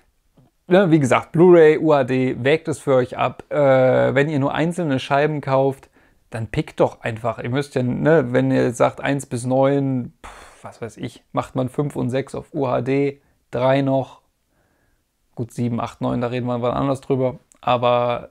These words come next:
ne, dann, dann, dann, dann kauft man sich die, die man cool findet. Und dann hat man halt zwanzig, fünfundzwanzig Euro für eine U A D ausgegeben, aber hat halt die, die einem jetzt wichtig sind. Ich hab diese große Kiste auch nur, weil ich die in einem, äh, <laughs> Sonderangebot geschossen habe und dann passte mir das sehr, sehr, sehr gut.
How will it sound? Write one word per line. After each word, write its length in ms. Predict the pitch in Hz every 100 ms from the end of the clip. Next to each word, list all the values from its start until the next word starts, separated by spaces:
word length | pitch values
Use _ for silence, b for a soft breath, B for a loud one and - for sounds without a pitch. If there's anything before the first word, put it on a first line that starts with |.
| _
ne, 280 | 143 160 131
dann, 240 | 120 120
dann, 180 | 120 120
dann, 180 | 120 120
dann 240 | 120 120
kauft 240 | 113 139 -
man 120 | 127
sich 160 | 120 -
die, 100 | 139
die 100 | 123
man 160 | 123 -
cool 120 | 147
findet. 380 | 135 123 113 -
Und 120 | 127
dann 420 | 120 113 110 - - b b b b
hat 120 | - 127
man 180 | 123
halt 200 | 117 110
zwanzig, 400 | - - 117 117
fünfundzwanzig 580 | - 123 120 123 120 -
Euro 160 | 127 123
für 140 | 131
eine 80 | 123
U 120 | 123
A 80 | 120
D 100 | 113
ausgegeben, 480 | 117 127 - 135 127
aber 180 | 117 113
hat 160 | 123
halt 240 | 123 123 -
die, 160 | 131
die 160 | 127 123
einem 160 | 120 123
jetzt 140 | -
wichtig 340 | 139 - 113
sind. 240 | - - - b b b b b b _ _ -
Ich 200 | 127 -
hab 100 | 123
diese 220 | 131 127
große 320 | 131 131 -
Kiste 320 | - 143 -
auch 160 | 139 127
nur, 100 | 139
weil 160 | 117 117
ich 120 | -
die 440 | 123 120 117 107 _ _ _
in 180 | 127 123
einem, 240 | 120 117
äh, 220 | 113 131
<laughs> 20 |
Sonderangebot 800 | - - 120 - 127 123 131 123
geschossen 480 | 127 - 127 - 123
habe 260 | 117 120 120
und 100 | 117
dann 200 | 117 113
passte 300 | 135 - 123
mir 160 | 123
das 140 | 117 120
sehr, 140 | 123
sehr, 140 | 123
sehr 140 | 120 123
gut. 240 | 147 131